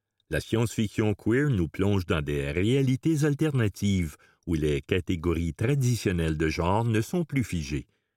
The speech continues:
Les relations ne se limitent plus à l'opposition homme-femme. Des formes inédites de relations, comme celles entre deux espèces, par exemple, redéfinissent les liens affectifs, sexuels et sociaux.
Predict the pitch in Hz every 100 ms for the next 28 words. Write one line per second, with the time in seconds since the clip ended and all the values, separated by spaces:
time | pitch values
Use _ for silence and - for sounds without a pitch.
0 | _ _ _ _ _ - 73 73 78 78
1 | - 104 95 80 - 90 95 110 123 -
2 | 104 82 76 87 110 95 117 - 165 160
3 | - 113 101 - 90 82 78 69 67 -
4 | _ _ _ _ 101 143 143 180 170 151
5 | - 156 175 175 110 113 95 78 85 82
6 | 87 82 - 82 73 - _ _ 85 73
7 | - 87 80 78 73 76 69 90 101 110
8 | - 165 170 - - 69 73 78 113 139
9 | - 101 98 - _ 104 156 156 151 104
10 | 87 87 - 92 82 82 90 85 82 -
11 | 101 - - 135 - - - - 135 -
12 | 135 139 127 92 - 87 - - 71